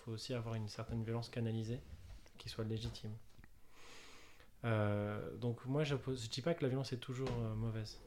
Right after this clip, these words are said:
dans tous les cas. Maintenant, effectivement, pour définir les deux,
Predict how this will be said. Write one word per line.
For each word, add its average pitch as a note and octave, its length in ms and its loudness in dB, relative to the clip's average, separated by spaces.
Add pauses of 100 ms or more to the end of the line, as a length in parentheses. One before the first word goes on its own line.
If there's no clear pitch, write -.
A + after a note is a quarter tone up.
(300)
dans A2+ 80 -2
tous - 160 -6
les A#2+ 100 0
cas. A2+ 180 -4 (1300)
Maintenant, A#2+ 960 10
effectivement, C3 480 4
pour C3 140 2
définir A#2 360 2
les G#2+ 100 0
deux, B2 240 0